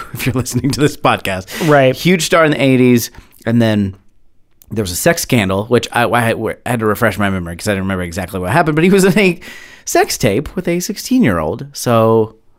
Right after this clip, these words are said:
Speaker 1: gross.
Speaker 2: Mm-hmm.
Speaker 1: Um, technically over the age
Speaker 2: Technically legal.
Speaker 1: Technically legal in, in the state in which it was found.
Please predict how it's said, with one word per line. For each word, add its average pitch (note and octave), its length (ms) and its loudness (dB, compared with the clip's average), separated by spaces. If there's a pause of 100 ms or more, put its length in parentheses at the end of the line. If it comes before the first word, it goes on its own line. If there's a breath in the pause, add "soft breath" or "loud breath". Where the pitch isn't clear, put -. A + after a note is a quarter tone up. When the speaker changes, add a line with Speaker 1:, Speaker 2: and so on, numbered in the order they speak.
(140)
Speaker 1:
gross. - 640 -8 (680 soft breath)
Speaker 2:
Mm-hmm. F3 140 4
Speaker 1:
Um, A#2+ 640 4 (180)
technically C3+ 720 0 (720)
over G2+ 120 -2
the F#3+ 80 4
age F#3+ 60 4
Speaker 2:
Technically C#4 380 4
legal. A#3 420 6
Speaker 1:
Technically D#3 500 4
legal B2 360 6
in, A#2+ 200 4
in A#2 140 0
the G#2+ 60 0
state G2+ 260 -2
in - 200 -8
which G2 180 -8
it - 20 -8
was F2+ 140 -10
found. F2 120 -12